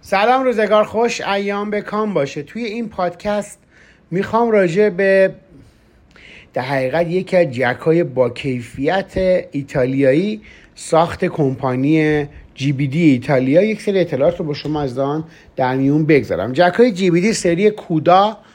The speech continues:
اه، جک‌های فوق‌العاده با کیفیت بیست و چهار ولتی هست که برای ترددهای معمولی طراحی شده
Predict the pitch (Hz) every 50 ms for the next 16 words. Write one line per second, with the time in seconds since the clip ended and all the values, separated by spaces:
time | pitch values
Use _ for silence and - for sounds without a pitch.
0 | _ - - - - - - - - 151 147 151 151 139 127 147 151 147 143 -
1 | - 180 190 196 202 202 202 196 196 170 160 - - - 208 202 180 160 175 170
2 | 170 165 156 151 139 156 143 143 143 131 - - 160 143 143 131 - 151 147 156
3 | 165 165 156 147 139 117 - - 156 143 143 139 139 170 220 226 - - 185 170
4 | 156 151 135 131 131 - - - - - - - - - 202 240 233 233 - -
5 | 165 175 165 160 160 151 139 135 156 147 147 - - - 175 190 196 202 190 190
6 | 190 185 180 160 143 139 139 143 107 123 147 147 143 147 160 185 170 - 123 110
7 | 107 104 101 101 98 98 104 - - 92 - - -